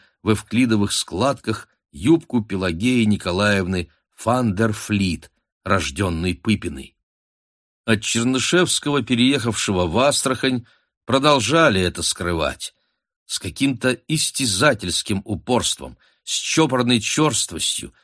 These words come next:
под стать преуспевшему буржуа Диккенсова или Бальзакова производства, он в письмах называет сына нелепой чудачиной, нищенствующим чудаком и упрекает его в желании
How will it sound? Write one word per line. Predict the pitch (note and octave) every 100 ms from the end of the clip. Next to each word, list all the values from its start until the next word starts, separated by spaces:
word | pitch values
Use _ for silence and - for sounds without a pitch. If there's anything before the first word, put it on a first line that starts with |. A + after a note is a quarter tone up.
| _
под | G2 F#2+
стать | - B2+ A#2+ G#2+
преуспевшему | G#2+ A2 - B2 A#2 - G#2+ G2+
буржуа | F2 G2+ D#2+ A2+ B2 A#2 G#2 - _
Диккенсова | D2+ D#2+ C3 C3 A#2 A2 - A2+ G#2+
или | G#2+ G#2+ G#2
Бальзакова | E2+ A2 F2 G2 B2+ G#2+ G2
производства, | D#2+ G2 E2+ G#2 D#3+ C#3+ - - - _ _ _ -
он | D3 D3+
в | -
письмах | - D#3+ - B2 A2+
называет | G#2+ F#2+ C3 C3+ G#2+
сына | - - C#3 B2+ A2 - _ _ _ _
нелепой | F#2+ A#2 C#3+ F#3 D#3+ A2+
чудачиной, | G2 - D2+ A2+ D3+ - B2+ B2+ A2+ - _ _ -
нищенствующим | E3 F3+ - A2+ G2+ - G#2 G2 - F#2
чудаком | E2 G2 E2+ E2+ - D#3 E3+ C3+ - _ _ -
и | G#2+
упрекает | F#2+ F#2+ E2+ C#3 C#3+ B2+ G#2+
его | A2+ A2+
в | F2
желании | D2+ F2+ A#2+ A2+ G#2 G2 F2+